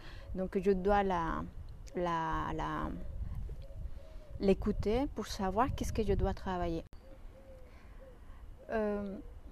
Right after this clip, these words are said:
ça fait trois ans que je pratique le shiatsu comme spécialiste, c'est-à-dire que je reçois des personnes et ce que je constatais, même pour moi-même, c'est qu'on ne sait pas respirer. Et je pense que beaucoup de praticiens, des thérapeutes, on le dit.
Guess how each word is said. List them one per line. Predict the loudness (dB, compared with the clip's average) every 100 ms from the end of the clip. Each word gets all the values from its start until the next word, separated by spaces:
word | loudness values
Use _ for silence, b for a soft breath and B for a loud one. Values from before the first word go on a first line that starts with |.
| -14 -14 -14 -14 -14 -6
ça | 0 2
fait | 2
trois | 2 0 2 0
ans |
que | 0 2
je | 2
pratique | 0 -4 -4 -4 -2 0
le | 0 0
shiatsu | -2 -4 -6 -6
comme | -4 -2
spécialiste, | -4 -2 2 2 2
c'est-à-dire | -4 -2 0 0
que | -2 -2
je |
reçois | 0 -2 -2 -2
des | -2
personnes | -4 -4 -2 -2 -2 -4
et |
ce | -8 -4 -4
que | -4 -4 -2 0
je | -2
constatais, | -2 -2 -4 -2 -2 0 0 2
même | 4 2 0 -6 -4 -4 -4 -8 -4
pour | 0
moi-même, | 2 2 2 2 -2 -8 B B B B
c'est | -8 0 0 2
qu'on | 4 4 4 0 -6 -12 -12 -4 -4
ne |
sait | -2 -2 2
pas | 4 4
respirer. | 2 -2 -4 -4 -4 -8 -14 -16 -16 -14 -4
Et |
je | 2
pense | 2 2
que | -2
beaucoup | -4 -4
de | -4
praticiens, | -2 -4 -4 -4 -2 0 0
des | 0
thérapeutes, | 0 0 2 0 0
on | -2 -2 -2
le | -2 -4
dit. | -4 -6